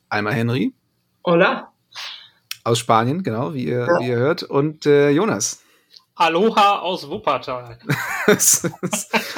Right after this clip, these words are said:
Speaker 1: Ja, die typische Feriendomäne Wuppertal grüßt
Speaker 3: Genau.
Speaker 1: ebenfalls, ja. Nee, genau, Henry, Henry nimmt heute vom Pool aus, obwohl, nee, du musst es dann doch reingehen, oder?
Speaker 2: Ja, ich, äh, es wär schwierig geworden, auch, äh,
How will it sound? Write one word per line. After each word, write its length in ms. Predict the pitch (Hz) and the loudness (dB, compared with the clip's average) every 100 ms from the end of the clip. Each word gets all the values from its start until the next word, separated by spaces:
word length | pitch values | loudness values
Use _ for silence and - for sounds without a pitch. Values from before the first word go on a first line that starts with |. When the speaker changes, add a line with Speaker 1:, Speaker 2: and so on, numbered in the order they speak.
| 214 - | -4 -2
Speaker 1:
Ja, 200 | 123 117 - - - 135 - - _ - | 0 0 -4 -10 -6 -6 -6 -14 _ -6
die 100 | 117 | -4
typische 400 | 117 127 127 120 | -4 -2 -2 0
Feriendomäne 1200 | 120 131 131 131 131 127 - 117 120 120 139 120 | 4 4 6 4 2 -2 -2 0 2 2 2 2
Wuppertal 580 | 139 151 101 - 98 101 | 0 0 -2 -2 -4 -4
grüßt 340 | 104 104 127 | -4 -4 0
Speaker 3:
Genau. 300 | 170 165 156 | 0 0 0
Speaker 1:
ebenfalls, 540 | 120 113 104 101 101 - | -2 -2 -4 -4 -4 -2
ja. 260 | 113 110 - - - - - | -2 -2 -8 -14 -14 -14 0
Nee, 160 | 143 135 | 2 6
genau, 240 | 143 135 | 6 6
Henry, 400 | 139 160 160 160 | 6 4 2 2
Henry 220 | 143 143 | 0 2
nimmt 200 | 139 147 | 2 2
heute 180 | 147 143 | 2 0
vom 160 | 135 120 | -2 -4
Pool 180 | 160 170 | 0 2
aus, 280 | 156 165 | 2 2
obwohl, 180 | 135 135 | 2 4
nee, 80 | 143 | 6
du 100 | 139 | 4
musst 180 | 139 139 | 2 0
es 100 | 131 | 0
dann 180 | 135 127 | 0 2
doch 180 | 123 | 2
reingehen, 380 | 123 123 104 104 | 2 2 0 -2
oder? 260 | 110 139 151 _ - | -4 -6 -8 _ -2
Speaker 2:
Ja, 360 | 135 127 127 123 | 2 2 2 0
ich, 200 | 123 - | -2 -4
äh, 200 | 131 131 131 - | -2 0 -2 -8
es 100 | - - | -10 -2
wär 80 | 147 | 0
schwierig 380 | - 175 165 - | 4 4 2 0
geworden, 340 | 139 139 143 | 2 2 4
auch, 280 | 147 151 - | 2 0 -2
äh, 240 | 147 147 | -4 -4